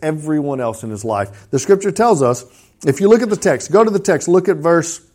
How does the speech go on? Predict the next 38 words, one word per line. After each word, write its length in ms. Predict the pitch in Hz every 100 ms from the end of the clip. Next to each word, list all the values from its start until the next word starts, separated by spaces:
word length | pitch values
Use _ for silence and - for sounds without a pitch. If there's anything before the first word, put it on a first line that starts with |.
| _ _ _ _ _ _ _ _ _ - - - - - - _ _ _ _ _
uh, 380 | 143 143 143 147
verse 920 | 135 170 170 - - - - - - _ -
ten. 480 | 220 165 98 92 - _ _ _ - -
"Now 220 | 175 220
therefore 440 | 220 226 220 208
the 120 | 175 160
sword 480 | - 233 254 262
shall 220 | 196 233 185
never 300 | 196 220 220
depart 460 | 190 - 202 190
from 160 | 180 165
your 180 | 196 175
house." 260 | 160 139
So 100 | 185
not 240 | 190 262 285
only 340 | 262 247 233
is 140 | 190
it 120 | 208 190
going 260 | 196 190
to 80 | 180
affect 300 | 165 185 151
David, 320 | 190 196 160
it's 140 | 165 -
going 200 | 175 165
to 80 |
affect 280 | 165 170 156
David's 420 | 151 160 147 131 - - _
sons 500 | - 208 175 135 139
and 140 | 135
David's 320 | 147 139 135
grandsons 600 | 139 175 180 - 139 120
and 100 | 135
David's 260 | 139 131 120
great-grandsons 840 | 127 185 160 143 135 113 127 117
and 100 | 117
great-great-grandsons 1120 | 123 180 156 175 185 147 151 143 127 143 127
and 100 | 123
great-great-great-grandsons 1400 | 127 170 170 180 175 165 190 180 156 147 139 131 139 131